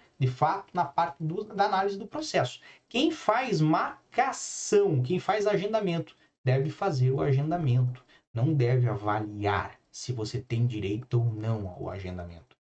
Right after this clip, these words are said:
tá? Isto é uma irregularidade, porque seria a mesma coisa que se nós colocássemos um, vamos pegar aqui um exemplo, nós pegássemos um funcionário tabelião,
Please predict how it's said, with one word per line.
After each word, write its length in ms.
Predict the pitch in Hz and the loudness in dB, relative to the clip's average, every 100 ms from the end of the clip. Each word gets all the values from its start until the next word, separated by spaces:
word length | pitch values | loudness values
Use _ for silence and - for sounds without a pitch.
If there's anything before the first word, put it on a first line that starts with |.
| _ - | _ -6
tá? 300 | 95 107 123 - - - | -2 -2 -4 -12 -20 -2
Isto 560 | 117 165 - - 208 208 _ _ - | 0 0 -2 -8 -12 -12 _ _ 0
é 260 | 131 - - | 0 0 0
uma 320 | 165 175 156 | 2 4 2
irregularidade, 1300 | 175 202 - 180 196 175 190 185 202 147 127 123 - _ _ _ - | 0 -4 -2 0 0 0 0 0 2 2 2 2 -2 _ _ _ -2
porque 280 | 139 127 156 | 0 2 0
seria 360 | - 143 151 | 2 2 4
a 20 | 135 | 4
mesma 400 | 180 202 208 202 | 2 2 0 -2
coisa 540 | - 165 185 196 208 - _ | 0 2 2 0 -8 -16 _
que 220 | - 165 | 0 0
se 160 | 151 165 | 2 2
nós 240 | 156 156 | 2 2
colocássemos 1040 | - 151 151 - 139 127 - 107 104 - _ _ _ _ _ _ _ _ - | 0 0 0 2 2 0 -2 -8 -10 -14 _ _ _ _ _ _ _ _ -2
um, 640 | 151 143 135 127 113 104 95 98 _ _ _ - | 2 4 6 4 2 -2 -6 -8 _ _ _ -8
vamos 160 | 123 | -4
pegar 280 | 127 120 113 | 0 2 2
aqui 440 | 117 - 120 110 - _ - | -2 -4 -2 -2 -8 _ -6
um 160 | 117 120 | 0 2
exemplo, 480 | 110 123 127 123 - _ _ _ _ - | 2 2 2 0 -8 _ _ _ _ -2
nós 160 | 123 | 0
pegássemos 720 | 123 139 127 131 - 143 123 | 0 0 2 2 2 2 4
um 260 | 139 147 127 | 4 4 2
funcionário 880 | 123 156 143 - 139 131 131 131 123 - | 2 2 2 2 2 4 4 4 2 2
tabelião, 840 | 139 127 143 156 175 175 269 | 4 4 4 4 4 4 0